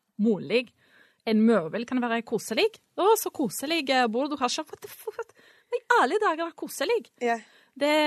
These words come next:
Speaker 1: det
Speaker 2: Det
Speaker 1: skjønner jeg
Speaker 2: kos
Speaker 1: ikke
Speaker 2: og
Speaker 1: helt.
Speaker 2: hygge er veldig spesielt. Altså, det er ingen ord på fransk for å snakke om det engang.
Speaker 1: Nei, det, det, det, i Argentina er det ikke kos. Det er bare kriminalitet og gjenger. <laughs> Nei, nei, nei, bare tuller. Nei, dere må bare komme til Argentina. Det er et kjempeflott land, men når det er sagt, det er koselig,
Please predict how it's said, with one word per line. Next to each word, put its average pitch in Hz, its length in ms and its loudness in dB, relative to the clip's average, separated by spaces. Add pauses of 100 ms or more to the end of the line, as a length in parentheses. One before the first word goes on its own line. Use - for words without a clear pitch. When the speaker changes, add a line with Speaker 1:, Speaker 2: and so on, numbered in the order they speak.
Speaker 1:
det 285 180 0
Speaker 2:
Det 294 80 2
Speaker 1:
skjønner 240 180 4
jeg 254 140 6
Speaker 2:
kos - 80 2
Speaker 1:
ikke 349 80 2
Speaker 2:
og 311 80 4
Speaker 1:
helt. - 20 4
Speaker 2:
hygge 226 240 2
er 285 140 2
veldig 214 240 -2
spesielt. 294 400 -4
Altså, 254 160 -2
det 233 100 0
er 226 80 0
ingen 240 240 -2
ord 214 240 -6
på - 140 -6
fransk 196 400 -6
for 220 100 -8
å 202 140 -6
snakke 233 340 -14
om 180 140 -12
det 180 80 -12
engang. 185 320 -8 (140)
Speaker 1:
Nei, 240 320 2
det, 269 160 0 (240)
det, 240 120 0 (120)
det, 92 160 -6 (240)
i 208 160 -6 (180)
Argentina 196 480 -2
er 220 80 0
det 208 80 -2
ikke - 200 -6
kos. - 280 -8 (160)
Det - 160 -8
er 190 80 -4
bare 123 320 -2
kriminalitet 185 880 -6
og 190 160 -2
gjenger. 202 540 4 (580)
<laughs> - 0 - (600)
Nei, 220 200 4
nei, 220 140 2
nei, 196 140 0
bare 226 200 4
tuller. 214 320 0
Nei, 254 180 4
dere 247 300 2
må 247 300 2
bare 226 260 2
komme 214 320 -2
til 233 100 -4
Argentina. 226 560 -4
Det 240 140 -2
er 214 220 0
et 202 100 -4
kjempeflott 208 640 -4
land, 311 280 2
men 233 280 -2
når 220 200 0
det 233 120 0
er 220 120 2
sagt, 269 400 0
det 226 120 0
er 214 120 -2
koselig, 247 540 -6